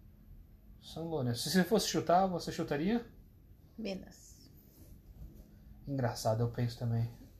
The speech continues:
Speaker 2: Minas ou, ou São Paulo,
Speaker 1: São
Speaker 2: interior de
Speaker 1: Lourenço
Speaker 2: São
Speaker 1: me
Speaker 2: Paulo.
Speaker 1: cheira a Minas ou interior de São Paulo, quase
Speaker 2: É.
Speaker 1: fronteira.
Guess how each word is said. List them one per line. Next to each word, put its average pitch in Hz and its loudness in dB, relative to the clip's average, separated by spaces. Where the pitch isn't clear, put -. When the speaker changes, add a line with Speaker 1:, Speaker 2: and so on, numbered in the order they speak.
Speaker 2:
Minas 226 -4
ou, 233 -2
ou 269 0
São 392 -6
Paulo, 233 0
Speaker 1:
São 160 4
Speaker 2:
interior 180 8
de 175 8
Speaker 1:
Lourenço 156 4
Speaker 2:
São 156 -2
Speaker 1:
me 143 -2
Speaker 2:
Paulo. - -2
Speaker 1:
cheira 160 4
a 139 8
Minas 170 2
ou 180 4
interior 175 4
de 160 -6
São 151 2
Paulo, 151 8
quase 156 4
Speaker 2:
É. - -4
Speaker 1:
fronteira. 127 0